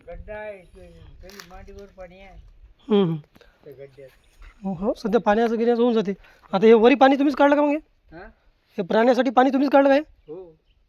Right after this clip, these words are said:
Speaker 1: भरावंच लागते बाई पाणी.
Speaker 2: हां, हां. म्हणजे काही
Speaker 1: पिऊन ते.
Speaker 2: रोही, हरणं,
Speaker 1: हो.
Speaker 2: मोरं येत असतील?
Speaker 1: नाही, ते रात्रीच्या वेळेस येते.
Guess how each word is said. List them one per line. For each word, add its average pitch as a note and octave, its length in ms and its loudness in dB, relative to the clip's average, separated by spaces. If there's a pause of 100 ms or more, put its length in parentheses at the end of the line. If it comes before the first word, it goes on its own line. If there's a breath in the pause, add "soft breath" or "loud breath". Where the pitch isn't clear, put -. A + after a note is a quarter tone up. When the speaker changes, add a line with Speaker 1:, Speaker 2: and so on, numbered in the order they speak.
(1080)
Speaker 1:
भरावंच G3+ 300 -20
लागते G#3+ 320 -20
बाई E3+ 260 -20 (380)
पाणी. - 220 -20 (100)
Speaker 2:
हां, F#3 280 -6
हां. D#3 80 -10 (540)
म्हणजे G3 200 -2
काही A3+ 240 2
Speaker 1:
पिऊन G3+ 360 -12
ते. D#3 220 -20 (760)
Speaker 2:
रोही, A3 380 4
हरणं, A#3 520 2
Speaker 1:
हो. E3+ 600 -20 (100)
Speaker 2:
मोरं A3+ 260 4
येत B3 120 4
असतील? G#3+ 220 -4
Speaker 1:
नाही, F3 800 -16
ते F#3 220 -20
रात्रीच्या G#3+ 480 -18
वेळेस F#3+ 200 -14
येते. D#3 280 -20